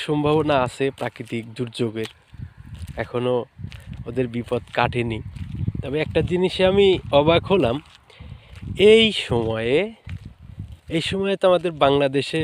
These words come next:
আহ, সরিষা, রাই এগুলা হয় না, কিন্তু এই মৌসুমে এরা রাই এবং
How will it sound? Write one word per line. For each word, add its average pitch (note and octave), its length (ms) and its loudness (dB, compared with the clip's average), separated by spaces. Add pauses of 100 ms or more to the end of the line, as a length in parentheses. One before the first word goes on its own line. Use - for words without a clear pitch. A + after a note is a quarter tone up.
আহ, - 1200 -6 (120)
সরিষা, C3+ 460 0 (460)
রাই A2+ 240 0 (200)
এগুলা D3 300 0 (100)
হয় G2+ 220 -4
না, - 80 -12 (1400)
কিন্তু C#3 220 2 (200)
এই G#3+ 100 4 (100)
মৌসুমে F3 540 4 (840)
এরা D3+ 180 4 (840)
রাই C#3 300 4 (140)
এবং E3 160 -4